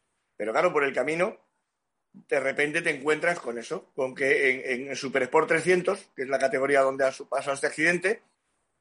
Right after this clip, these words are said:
pues, mm, es que cada carrera de Super Sport trescientos era de mantener, eh, de mantenerte en vilo. O sea, Super Sport trescientos es una categoría que cada carrera, cada carrera,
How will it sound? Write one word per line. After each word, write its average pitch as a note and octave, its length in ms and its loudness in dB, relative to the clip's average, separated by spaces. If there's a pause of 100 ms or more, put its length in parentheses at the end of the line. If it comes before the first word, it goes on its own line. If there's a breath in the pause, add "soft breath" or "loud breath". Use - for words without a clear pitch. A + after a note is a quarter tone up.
(320)
pues, - 340 -8
mm, B2+ 360 -4
es C3+ 140 0
que E3+ 160 2
cada D3 320 4
carrera F3 420 2
de F#3+ 80 -4
Super D#3 260 -6
Sport D#3+ 300 -4
trescientos F3 640 -2 (500)
era E3+ 380 0 (460)
de C#3 180 -8
mantener, C#3 680 -2
eh, D3+ 200 -8 (140)
de C#3+ 160 -8
mantenerte C#3+ 440 -2
en E3+ 100 -4
vilo. G#3 240 2
O - 280 -14
sea, B2+ 320 -4 (500)
Super C3+ 260 -6
Sport F3 460 0
trescientos F#3+ 520 0
es F#3+ 160 -4
una F3 140 -2
categoría F3+ 600 2 (480)
que C3 160 -10
cada G3 280 2
carrera, F#3 500 0 (800)
cada F3+ 220 -2
carrera, D#3 420 -4